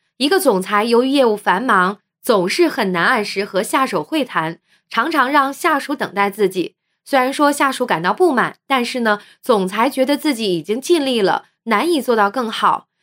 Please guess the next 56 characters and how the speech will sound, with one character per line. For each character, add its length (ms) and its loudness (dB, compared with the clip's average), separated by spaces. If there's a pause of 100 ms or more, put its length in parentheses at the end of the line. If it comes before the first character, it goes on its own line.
(140)
直 100 -6
到 160 4
跟 180 0
总 160 -2
裁 220 -4
谈 240 -2
到 140 4
他 100 -4
的 100 0
核 140 -4
心 220 -6
价 180 2
值 80 -2
观 240 2
时， 320 0 (260)
他 140 0
说 360 4 (200)
：“尊 260 4
重 240 4
是 280 0
自 200 -2
己 160 -2
最 220 -4
看 320 -4
重 180 0
的。” 260 -8 (220)
接 160 -2
下 200 4
来 120 4
问 220 -2
这 100 -2
个 120 0
总 200 -4
裁， 380 -4 (460)
让 240 0
他 240 0
人 160 0
等 200 -2
待 220 2
是 180 0
否 220 -2
是 140 -6
一 80 -4
种 160 -4
尊 240 -2
重？ 300 2 (300)
他 120 -4
沉 180 -4
默 140 -2
了 80 2
一 80 4
会 120 -4
儿 60 -4
说 380 0 (200)
：“不 160 -2
是。” 360 0